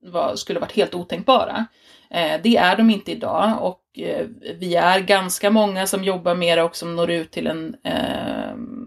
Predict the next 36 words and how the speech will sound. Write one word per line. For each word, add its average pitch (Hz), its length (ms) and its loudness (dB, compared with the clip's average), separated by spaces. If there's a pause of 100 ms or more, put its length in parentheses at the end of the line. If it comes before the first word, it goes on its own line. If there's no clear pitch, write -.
(400)
ja, 208 120 -8
men 220 220 2
en, 220 160 4
en 202 140 2
väldigt 196 360 4
stor 175 340 -2
publik 165 440 -6
som 165 180 -8
kan 170 180 -8
ta 170 100 -6
till 170 340 -6
sig 170 120 -4
det 160 60 2
här 156 120 2
på 170 120 -12
olika 165 280 -6
sätt. 240 320 4 (500)
Och 202 140 -2
också 202 420 4
som, 202 300 2 (100)
som 196 200 0
hjälps 180 300 2
åt 233 320 4
liksom, 185 220 -4
som 185 160 -4
kollektiv 165 440 -4
att - 60 -4
skapa 170 340 -2
medvetenhet 175 920 -2
och, 175 200 -2 (460)
och 160 500 2
lägger 175 220 0
sina 175 360 0
ögon 175 400 4
på, 170 280 0 (320)
eh, - 560 2